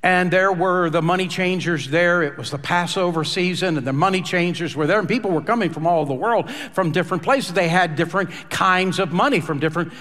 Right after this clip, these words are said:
areas of the Roman Empire. And they would come and exchange that money for shekels, because everything had to be in Hebrew money.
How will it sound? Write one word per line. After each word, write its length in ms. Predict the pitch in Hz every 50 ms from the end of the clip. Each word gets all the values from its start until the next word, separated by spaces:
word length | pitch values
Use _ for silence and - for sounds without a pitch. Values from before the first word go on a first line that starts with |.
| - 170 - -
areas 580 | 180 208 220 208 202 190 180 180 180 170 175 -
of 220 | - 185 180 156
the 80 | 160 156
Roman 260 | 165 180 165 170 185
Empire. 540 | 226 294 320 - 185 196 160 135 135 123 - - - - - 180 -
And 240 | - 185 196 190 180
they 100 | 196 190
would 160 | 185 190 180
come 180 | - 202 226 196
and 60 | 180
exchange 960 | 175 165 - - - - - - 262 302 320 294 247 202 180 180 180 175 -
that 280 | 180 185 175 180 170 139
money 480 | 180 254 285 262 208 190 175 170 160 160 - - - -
for 100 | - 151
shekels, 800 | 147 - - - 254 247 - 190 170 143 110 - - - - - - - - - - - - - - - - - - - - - - - - - -
because 880 | 175 175 175 220 208 196 190 170 135 - - - - - - - - -
everything 320 | 180 196 240 220 214 214
had 220 | 196 185 202 185 170
to 60 | 170
be 200 | 151 180 180 170
in 80 | 165
Hebrew 640 | 160 147 139 135 131 139 147 151 143 143 135 139 - - - - - - - - - -
money. 360 | 147 196 226 196 131 104